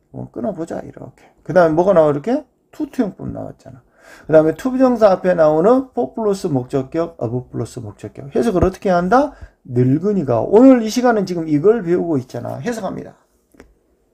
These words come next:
미국뿐만 아니라 중국도 너무 커서 우리가 여행할 수 없습니다. 시니어, 어, 노인들입니다. 늙은 노인들과. 참고로 육십오 세의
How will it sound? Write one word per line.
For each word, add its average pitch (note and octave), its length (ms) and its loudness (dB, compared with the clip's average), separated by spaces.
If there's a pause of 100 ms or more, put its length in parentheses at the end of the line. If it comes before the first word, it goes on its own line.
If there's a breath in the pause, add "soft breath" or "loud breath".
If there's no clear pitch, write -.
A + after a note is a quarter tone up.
(1000)
미국뿐만 C#3 1200 -4
아니라 G#2+ 520 -10 (400)
중국도 A#2+ 600 -8 (920)
너무 A2+ 300 -6
커서 - 400 -18 (640)
우리가 C3 460 -8 (440)
여행할 A2+ 380 -6
수 C#3+ 220 -14 (320)
없습니다. A#3 800 -4 (260 soft breath)
시니어, C#4+ 640 4 (200)
어, B2+ 280 0
노인들입니다. F#3 880 4 (240)
늙은 C3+ 680 -2
노인들과. C3+ 680 -4
참고로 G3+ 360 0
육십오 E3+ 920 0
세의 F3 380 0